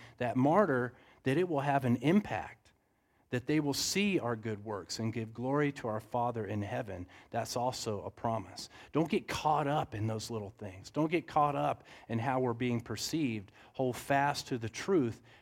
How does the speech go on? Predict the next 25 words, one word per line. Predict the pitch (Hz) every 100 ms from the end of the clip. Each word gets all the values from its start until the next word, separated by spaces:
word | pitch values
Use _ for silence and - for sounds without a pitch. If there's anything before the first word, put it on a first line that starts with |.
| -
and | 113 107
God | 127 127 131
will | 107
work | 104 104 -
those | 101 -
things | 104 98 104
out. | 87 - _
That's | 110 113 -
what | 101
we're | 104
promised. | - 101 98 101 - - _ - - - - _ _ _ _ _ _ _
The | 120
Apostle | - 143 139 135
Paul | - 143 139
would | 123 120
write | 127 127 117 -
that | 123 117
we | 131
need | 135 131 131
to | - 117
bless | 107 113 113 139 143 - - 120
those | 127 131 127
who | - 113
persecute | - 123 - 113 - 117 110
us, | 104 101 -